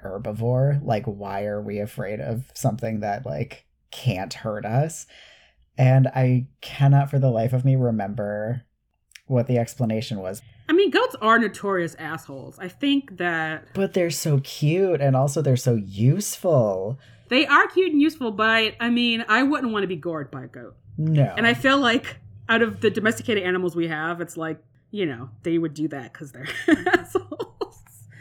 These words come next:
Speaker 2: Um, yeah, so it's just very, it's just very funny. It's like, yeah, it's like, oh, it's an herbivore, but it's like, anyway. <laughs>
Speaker 1: All right, my last thing here is that we learn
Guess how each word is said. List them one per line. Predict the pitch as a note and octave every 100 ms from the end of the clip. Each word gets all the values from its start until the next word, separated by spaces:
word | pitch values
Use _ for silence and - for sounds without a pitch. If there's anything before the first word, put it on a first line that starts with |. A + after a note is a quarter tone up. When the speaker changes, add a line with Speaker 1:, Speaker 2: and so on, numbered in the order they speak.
| - - - - - -
Speaker 2:
Um, | B3 A#3+ A#3+ A#3+
yeah, | - D#3+
so | -
it's | C#4
just | F4+ F#3+
very, | A3+ A3+ A3+
it's | A#3+
just | C4+
very | B3 D3 F3 F3
funny. | E3+ E3 E3+
It's | G3+
like, | B3 A#3
yeah, | F#4 A#3+
it's | G#3+
like, | B3+ C4 -
oh, | C#4
it's | A#3+
an | A3+
herbivore, | G3+ A3 A3+ F3+ D#3+ D3+ D3
but | D#3
it's | D3+ -
like, | B2 F3 D#3+ - - _ _ _ -
anyway. | B3 G#3+ D3+ E3 - - - -
<laughs> | A#4 F#4+ G#4 F#4+ F#4 - _ - - - _ _ _ _ -
Speaker 1:
All | B2
right, | G#2 D#2+ -
my | C3 C3+
last | C#3 C#3
thing | D3 C3+
here | C3+ C3
is | B2+ A#2 A2+
that | A2+ A2+ A2+ A2+ A2 A2 A2+ A2+ - _ _ _ _ _ _
we | A2 A2
learn | A2 A#2 B2 C3 C3+